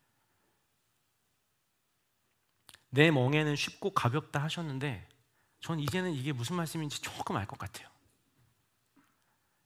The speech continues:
나 혼자 인생 사는 것처럼 짊어졌던, 내가 하나님이라고 속이는 그 사탄의 속임에 졌던 짐은 다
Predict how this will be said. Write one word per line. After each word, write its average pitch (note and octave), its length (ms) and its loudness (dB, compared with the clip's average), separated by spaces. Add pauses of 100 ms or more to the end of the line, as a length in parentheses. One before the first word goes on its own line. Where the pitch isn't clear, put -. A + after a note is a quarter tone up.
(1800)
나 A#2 140 4
혼자 F3 440 0
인생 B2+ 360 -2
사는 D3+ 280 -4
것처럼 B2 540 -6 (420)
짊어졌던, C3+ 760 -2
내가 C3 260 4
하나님이라고 G3 720 0
속이는 F#3 400 -4
그 - 80 -8
사탄의 G#3+ 380 -4
속임에 F3+ 340 -2
졌던 C#3 360 -6
짐은 D3 340 -2 (380)
다 A#2+ 220 -6